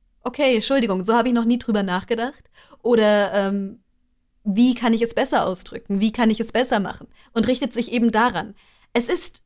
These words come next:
schwer, Kritik wahrzunehmen, gerade wenn's eine Kritik,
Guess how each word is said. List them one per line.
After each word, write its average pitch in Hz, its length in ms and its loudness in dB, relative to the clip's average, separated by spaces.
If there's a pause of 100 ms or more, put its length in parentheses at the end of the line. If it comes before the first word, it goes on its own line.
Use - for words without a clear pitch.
schwer, 262 500 0
Kritik 247 560 -2
wahrzunehmen, 185 600 -2
gerade 220 400 2
wenn's 214 240 0
eine 208 80 -2
Kritik, 226 640 -2